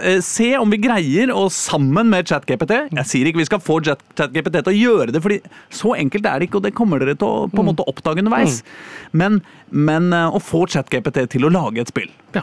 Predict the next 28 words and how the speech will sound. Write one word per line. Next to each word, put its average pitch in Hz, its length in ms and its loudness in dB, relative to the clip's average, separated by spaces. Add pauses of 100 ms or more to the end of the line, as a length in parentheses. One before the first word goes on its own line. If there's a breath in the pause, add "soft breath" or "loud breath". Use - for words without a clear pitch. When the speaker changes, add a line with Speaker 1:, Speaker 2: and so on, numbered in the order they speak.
(300)
Speaker 2:
Ja, 196 140 0
det, 247 220 4
jeg 233 100 6
er 254 60 2
veldig 233 320 4
spent. 226 320 0
Jeg, 190 840 2
eh, - 0 - (580 loud breath)
er 147 80 0
jo 170 60 0
positiv 143 320 0
til 190 120 0
sånne 151 140 2
nye 131 400 0
vinninger, 156 420 2
og 175 80 0
så 170 100 0
så 139 180 0
jeg 139 220 -2
en, 139 180 0
eh, 139 600 0
slags - 260 -6
video 127 220 0
Speaker 1:
Mm. 190 40 0
Speaker 2:
som 175 140 -2
viste 139 260 -2
at, 127 200 -6
eh, 135 180 0